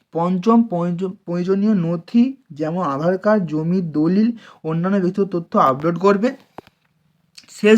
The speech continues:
ধাপ সমস্ত তথ্য জমা দিলে আপনার ফার্মার আইডি তৈরি হবে, যাবে।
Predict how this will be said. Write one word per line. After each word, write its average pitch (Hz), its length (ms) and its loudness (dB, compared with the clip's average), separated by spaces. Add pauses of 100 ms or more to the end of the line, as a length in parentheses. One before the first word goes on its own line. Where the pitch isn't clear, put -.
ধাপ 131 140 4 (360)
সমস্ত 202 440 2 (220)
তথ্য 175 300 -2 (800)
জমা 175 360 4
দিলে 226 300 4 (380)
আপনার 202 340 0 (140)
ফার্মার 165 420 0 (100)
আইডি 175 280 2
তৈরি 160 300 0
হবে, 107 200 -6 (280)
যাবে। 139 300 2